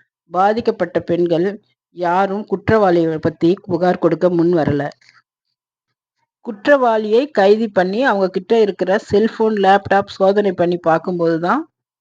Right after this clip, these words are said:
அந்த கும்பலால மொத்தம் பன்னிரெண்டு பெண்கள்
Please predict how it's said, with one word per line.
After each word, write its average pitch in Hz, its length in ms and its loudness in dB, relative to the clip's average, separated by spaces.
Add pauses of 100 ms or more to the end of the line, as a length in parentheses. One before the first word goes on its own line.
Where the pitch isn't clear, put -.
அந்த 170 280 -10
கும்பலால 185 640 0
மொத்தம் 196 380 -8
பன்னிரெண்டு 190 480 0
பெண்கள் 170 440 -2